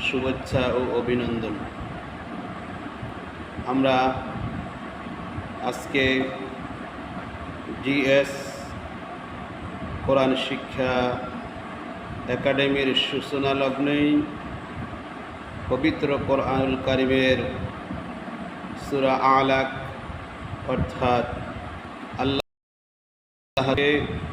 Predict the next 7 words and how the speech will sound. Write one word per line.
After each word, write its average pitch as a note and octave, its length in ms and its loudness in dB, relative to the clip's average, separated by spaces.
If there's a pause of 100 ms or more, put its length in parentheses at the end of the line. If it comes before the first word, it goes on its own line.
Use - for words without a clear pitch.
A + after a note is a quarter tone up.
(640)
তার C3+ 200 6 (120)
প্রিয় C#3 220 2
রসুল C#3+ 560 4 (720)
হযরত C3 360 2 (140)
মুহাম্মদ C3+ 540 4 (120)
মুস্তাফা C3 540 2 (1500)
সাল্লাল্লাহু C#3+ 840 6